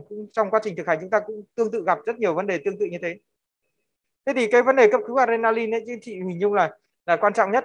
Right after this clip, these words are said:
Còn như các thuốc kháng histamine này, dimeron này, trong trường hợp nhẹ thì ông nói làm gì? Các anh chị cho, anh chị theo dõi cái này thì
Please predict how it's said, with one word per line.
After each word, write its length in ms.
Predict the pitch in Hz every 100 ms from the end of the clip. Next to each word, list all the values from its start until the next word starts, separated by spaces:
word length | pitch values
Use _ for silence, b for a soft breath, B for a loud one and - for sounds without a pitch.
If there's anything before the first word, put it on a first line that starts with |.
| -
Còn 200 | 202 175
như 120 | 196
các 180 | 202 240 262
thuốc 140 | 269
kháng 320 | 233 196 233
histamine 440 | 262 262 214 214 196
này, 140 | 165
dimeron 440 | 196 208 202 202 185
này, 100 | 165
trong 180 | 202
trường 140 | 196 156
hợp 60 |
nhẹ 240 | 156 196 123
thì 80 | 165
ông 120 | 185
nói 120 | 185
làm 160 | 208 180
gì? 200 | 160 139 _ _
Các 40 | 214
anh 60 |
chị 160 | 208 196
cho, 220 | 208 185
anh 100 | 185
chị 140 | 180 175
theo 160 | 180
dõi 180 | 185 185
cái 80 | 208
này 120 | 185
thì 80 | 160